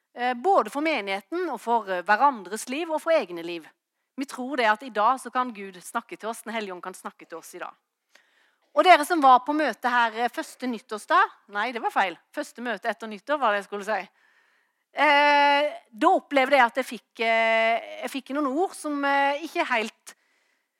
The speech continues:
ikke helt skjønte, eller det var et vers som ikke helt skjønte, er det til mennesker her, eller er det til menigheten, eller, jeg synes det var liksom, jeg fikk ikke helt tak i det. Eh,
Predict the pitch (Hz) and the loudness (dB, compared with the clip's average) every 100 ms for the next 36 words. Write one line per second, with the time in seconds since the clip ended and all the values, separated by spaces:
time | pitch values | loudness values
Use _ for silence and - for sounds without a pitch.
0 | _ _ _ _ _ _ 254 349 339 269 | _ _ _ _ _ _ -2 0 2 -2
1 | - - 330 214 - 269 294 269 262 311 | -4 -2 -2 -2 -2 0 4 2 4 2
2 | - 302 285 269 240 - 285 220 254 190 | 2 -6 -2 -2 -2 -6 -8 -6 -8 -8
3 | 202 254 254 202 - 247 226 208 240 294 | -6 -2 -2 -2 -4 -4 -2 -2 2 2
4 | 262 262 247 208 220 262 269 233 180 175 | 0 -4 -4 -6 -8 -8 -6 -6 -8 -10
5 | 202 - 254 247 240 240 247 247 247 - | -10 -10 -6 -4 0 2 4 4 2 -2
6 | - 285 285 320 - 320 269 269 285 269 | -12 -10 -4 -4 2 4 4 2 -4 -4
7 | 294 294 285 - 226 196 - 254 359 415 | -6 -4 -4 -2 0 0 -2 -2 -2 -2
8 | _ _ _ _ _ _ _ _ _ _ | _ _ _ _ _ _ _ _ _ _
9 | _ - 285 302 302 302 302 | _ -4 0 2 2 2 -2